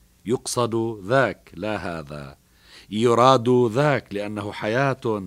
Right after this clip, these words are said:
دائمة لا هذا. فهذا المصدر، عفوًا، هذا الوزن الحدثان يقصد به ما عاد به عادة، إما اليوم من الليل والنهار فهما الحدثان،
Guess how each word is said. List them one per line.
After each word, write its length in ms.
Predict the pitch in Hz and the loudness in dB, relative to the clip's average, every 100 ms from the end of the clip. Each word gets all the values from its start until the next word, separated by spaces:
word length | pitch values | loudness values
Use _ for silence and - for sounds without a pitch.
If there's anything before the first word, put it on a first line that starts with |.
| 82 | -8
دائمة 560 | 135 139 113 85 73 - _ _ _ - | -8 -6 -8 -8 -10 -14 _ _ _ -16
لا 360 | 80 69 - 65 | -14 -12 -14 -20
هذا. 360 | - 62 58 _ _ _ _ _ _ - - - - - - _ _ _ _ _ - | -20 -20 -20 _ _ _ _ _ _ -20 -20 -20 -20 -20 -20 _ _ _ _ _ -20
فهذا 720 | - 160 160 196 127 127 - 143 | 0 4 8 8 8 2 2 0
المصدر، 640 | 143 147 120 104 113 110 | 4 2 2 0 -2 -2
عفوًا، 320 | 117 123 127 101 | -2 -2 -4 -4
هذا 420 | 135 139 120 107 | 0 0 0 -2
الوزن 360 | 120 120 107 113 113 | -2 -2 -4 -8 -4
الحدثان 1000 | 120 - 117 120 113 - 156 160 175 165 _ - - | -4 -2 -2 -2 -4 2 4 4 0 -8 _ -20 -8
يقصد 460 | 120 151 - 135 117 | 0 0 2 0 0
به 360 | 110 120 117 110 | -2 -2 -2 -2
ما 200 | 110 104 | -4 -2
عاد 340 | 95 107 101 | -2 -2 -4
به 300 | 113 113 101 | -6 -4 -4
عادة، 640 | 87 101 95 101 131 90 - - _ 131 | -2 -4 -6 -2 -2 -2 -10 -20 _ -4
إما 260 | 135 147 | 2 4
اليوم 680 | 165 165 165 165 156 147 139 | 6 6 6 6 6 2 0
من 160 | 143 139 | 0 2
الليل 420 | 139 147 151 147 | 2 2 2 2
والنهار 640 | 143 139 139 143 143 131 | 2 2 0 2 2 0
فهما 340 | 120 123 131 139 | 0 -4 0 -2
الحدثان، 920 | 131 131 127 - 131 127 123 120 | -2 -2 -2 -2 -2 0 -2 -6